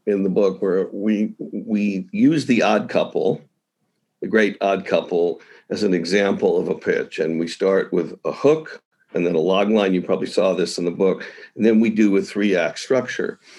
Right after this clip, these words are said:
And then Peter created the same, adapted that to a pitch about a food app. And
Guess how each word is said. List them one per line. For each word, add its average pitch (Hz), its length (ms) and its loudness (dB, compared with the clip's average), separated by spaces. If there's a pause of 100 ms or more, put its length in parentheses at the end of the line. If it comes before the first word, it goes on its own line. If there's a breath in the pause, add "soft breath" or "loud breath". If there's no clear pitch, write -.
(500 loud breath)
And 98 400 2 (380)
then 107 340 2 (640)
Peter 127 280 2
created 107 880 2 (680)
the 107 100 -2
same, 151 560 2 (180)
adapted 123 500 2
that 104 380 2
to 98 540 0
a 110 60 -2
pitch - 360 -2
about 92 240 0
a 87 60 -8
food 101 320 0
app. - 280 -4 (680 soft breath)
And 92 540 2